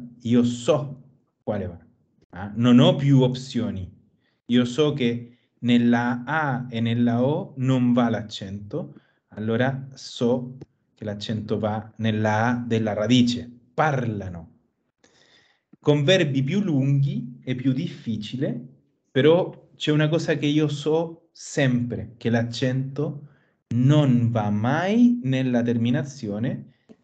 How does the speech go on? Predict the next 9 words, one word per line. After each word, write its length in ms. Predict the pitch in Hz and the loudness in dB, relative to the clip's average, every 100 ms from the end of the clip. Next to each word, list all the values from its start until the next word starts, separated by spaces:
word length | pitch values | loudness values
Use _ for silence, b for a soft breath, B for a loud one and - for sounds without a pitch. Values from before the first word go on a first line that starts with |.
| - | -8
va 160 | 131 123 | -4 -2
sempre, 880 | - - 139 139 139 165 180 247 - | -2 0 2 2 2 0 0 -2 -6
come 220 | - 113 | -6 -4
ha 40 | 113 | -2
detto 300 | 113 117 143 | -4 -2 -2
Rita, 460 | 113 110 120 - - - - | -2 -2 -4 -6 -12 -18 -6
nella 540 | 113 110 113 113 117 | -2 0 -2 -4 -6
radice. 580 | 113 113 107 98 - - _ _ _ _ _ _ - - _ _ _ _ _ _ _ _ _ _ _ _ - | -8 -6 -6 -8 -10 -16 _ _ _ _ _ _ -20 -20 _ _ _ _ _ _ _ _ _ _ _ _ -6
Mm? 140 | - | -6